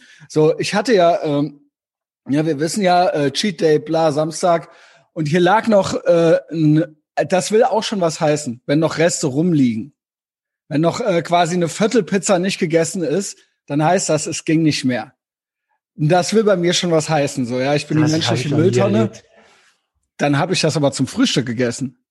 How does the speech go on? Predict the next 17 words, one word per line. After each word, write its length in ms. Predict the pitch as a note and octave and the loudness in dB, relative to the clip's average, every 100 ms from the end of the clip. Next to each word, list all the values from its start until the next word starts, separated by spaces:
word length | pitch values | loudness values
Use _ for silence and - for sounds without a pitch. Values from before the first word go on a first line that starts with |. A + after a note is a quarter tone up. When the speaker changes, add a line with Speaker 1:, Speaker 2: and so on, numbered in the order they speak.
| _ | _
Speaker 2:
Mhm, 380 | A2 A2 B2 A#2+ _ | -6 -4 -6 -10 _
kenn 220 | - F2 | -16 -16
ich. 220 | F2 - _ _ _ _ _ | -16 -20 _ _ _ _ _
Speaker 1:
Ja, 200 | - C3 B2 | -14 -10 -6
ja, 280 | B2 E3 | -2 0
Junge. 460 | A#3 F3+ B2 A#2 A2 _ _ _ | 2 2 0 -2 -6 _ _ _
Und 120 | D3+ | -2
Speaker 2:
Ah, 80 | C3+ | -2
dann 80 | - | 0
Speaker 1:
damit 300 | E3+ F#3+ G3 | 2 2 0
Speaker 2:
ging's, 100 | D#3 | 2
Speaker 1:
war 200 | D#3 D#3 | 2 2
Speaker 2:
dann 120 | B2+ | 0
war 280 | C3+ C3 - | -2 -2 0
on, 240 | B2+ A#2+ | 0 0
ja. 180 | A2+ A2+ C3+ - | -2 -2 -2 0
Speaker 1:
ab 380 | G#3+ D4 - | 0 -2 -8